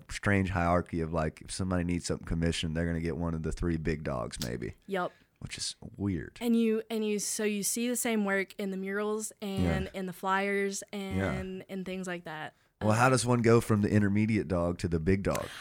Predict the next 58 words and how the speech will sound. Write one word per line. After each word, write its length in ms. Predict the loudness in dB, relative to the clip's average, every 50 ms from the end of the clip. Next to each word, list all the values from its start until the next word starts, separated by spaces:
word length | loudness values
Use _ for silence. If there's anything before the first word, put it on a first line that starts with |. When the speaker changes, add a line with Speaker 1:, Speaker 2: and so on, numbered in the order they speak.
| -6 -2
Speaker 2:
I 60 | 2
Speaker 1:
you 100 | 4 4
Speaker 2:
don't 20 |
Speaker 1:
know 60 | 4 6
Speaker 2:
know. 60 | 4
Speaker 1:
what 60 | 4
I'm 40 | 4
saying? 0 |
Speaker 2:
I'll 160 | 4 4 4
Speaker 1:
Good 60 | 2
Speaker 2:
let 100 | 2 2
you 80 | 6 8
know. 240 | 8 8 8 8 8
Speaker 1:
question. 220 | 8 8 8 8 8 8
Speaker 2:
<laughs> 60 | 12
Speaker 1:
Yeah. 200 | 12 12 12 12
Speaker 2:
I'll 140 | 12 12 12
let 300 | 12 12 12 12 12 12
you 100 | 12 12
know 120 | 12 12
Speaker 1:
Keep 80 | 12 12
Speaker 2:
when 100 | 12 12
I, 120 | 12 12
Speaker 1:
working 140 | 12 12 12
Speaker 2:
when 120 | 12 12 12
I 100 | 12 12
Speaker 1:
on 60 | 10
it. 40 | 10
Speaker 2:
find 240 | 8 8 8 8 6
out. 260 | 6 6 6 6 6
Speaker 1:
Keep 120 | 6 8
working 280 | 10 10 10 10 10 8
on 240 | 8 8 8 6 4
it, 60 | 4
Speaker 2:
<laughs> 20 |
Speaker 1:
you 60 | 4 4
know? 180 | 6 6 6 6
Maybe, 220 | 6 6 6 4
maybe 260 | 4 2 4 6 4
it 80 | 4 4
just 180 | 2 4 6
takes 240 | 8 8 8 6 4
years 320 | 4 6 6 6 6 6 4
of 120 | 2 2
respected 480 | 0 0 2 4 4 4 4 2 0 -2
work, 340 | 0 0 0 0 0 -2 -4
you 60 | -2
know? 160 | -2 0 0
Like, 140 | -2 -2 -2
just 120 | -2 -2
Speaker 2:
Yeah. 120 | 0 0 0
Speaker 1:
keep 140 | 0 2 2
doing 220 | 2 4 4 4
your 80 | 2 0
thing. 300 | 0 0 0 0 0 -2
It's 120 | -2 -4
like, 120 | -4 -4 -2
oh. 300 | -2 0 0 -2 -2